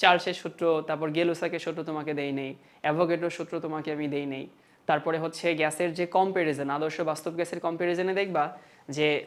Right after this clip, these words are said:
জেড এর কিছু ফর্মুলা আছে, সেগুলো আমি তোমাকে দেই নেই। তারপরে হচ্ছে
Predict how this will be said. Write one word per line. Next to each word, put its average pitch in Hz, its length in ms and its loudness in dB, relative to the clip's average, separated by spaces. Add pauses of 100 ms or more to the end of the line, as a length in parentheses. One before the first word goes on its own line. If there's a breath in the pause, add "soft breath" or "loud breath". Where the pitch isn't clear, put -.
(120)
জেড 190 240 8
এর 196 140 4
কিছু 196 240 -4
ফর্মুলা 156 420 0
আছে, 147 200 -6
সেগুলো 156 300 -2
আমি 151 160 -4
তোমাকে 147 300 -4
দেই 143 200 0
নেই। 135 120 -6 (500 soft breath)
তারপরে 151 460 2
হচ্ছে 151 260 -6